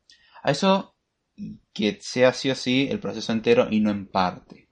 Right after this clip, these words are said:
A eso se lo conoce como compilación y a ese tipo de lenguajes lo vamos a conocer como compilados. Entre los lenguajes compilados tenemos muchísimos.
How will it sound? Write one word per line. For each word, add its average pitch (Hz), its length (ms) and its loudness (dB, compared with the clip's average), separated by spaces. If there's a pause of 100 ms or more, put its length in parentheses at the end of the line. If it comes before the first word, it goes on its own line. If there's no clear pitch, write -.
(380)
A - 140 -14
eso 131 140 -10
se 139 80 -6
lo 131 80 -2
conoce 113 260 -4
como 123 180 -4
compilación 120 580 -2
y 120 120 -2
a 123 40 4
ese 135 160 -4
tipo 196 420 -4
de 185 60 0
lenguajes 120 580 -4
lo 107 100 -10
vamos 101 160 -8
a - 40 -16
conocer 107 300 -12
como 110 260 -6
compilados. 98 960 -4 (920)
Entre 170 400 0
los 185 140 4
lenguajes 233 360 6
compilados 175 520 6
tenemos 180 440 4 (140)
muchísimos. - 960 -4